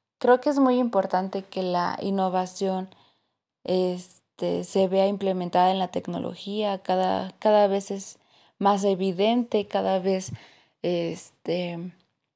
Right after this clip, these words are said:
van sacando nuevas, nuevas ideas, nuevos proyectos, y en un futuro, pues, todo esto se va a ver reflejado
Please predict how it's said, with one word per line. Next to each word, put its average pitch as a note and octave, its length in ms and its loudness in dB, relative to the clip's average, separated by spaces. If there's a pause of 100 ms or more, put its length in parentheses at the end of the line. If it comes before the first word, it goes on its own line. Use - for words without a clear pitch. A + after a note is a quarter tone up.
(100)
van F#3+ 280 0
sacando F3+ 960 0 (240)
nuevas, F#3+ 760 -2 (260)
nuevas F#3 360 -2
ideas, F#3 760 -2 (320)
nuevos F3+ 280 0
proyectos, F3 1000 -4
y E3+ 680 -8
en F3+ 120 -4
un G#3+ 120 -4
futuro, C4 640 4
pues, F#3 580 -2 (580)
todo G#3+ 280 4
esto G#3+ 260 -2
se G3 140 2
va F3+ 120 4
a F#3 120 0
ver F#3 220 0
reflejado F3+ 760 -4